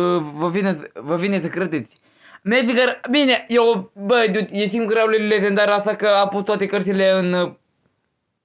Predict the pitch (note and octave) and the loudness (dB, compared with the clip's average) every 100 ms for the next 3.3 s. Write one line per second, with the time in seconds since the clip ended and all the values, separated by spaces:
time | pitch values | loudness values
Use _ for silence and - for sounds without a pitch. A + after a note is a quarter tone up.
0 | _ D#3 E3+ E3+ D#3 D3+ C3 _ _ _ | _ -2 2 2 0 -4 -8 _ _ _
1 | - _ _ _ _ _ _ _ _ _ | -20 _ _ _ _ _ _ _ _ _
2 | _ _ _ - F3+ G#3+ A3 F#3+ F3+ F#3 | _ _ _ -16 -6 -2 -2 -2 -2 0
3 | G3 - - | -2 -6 -16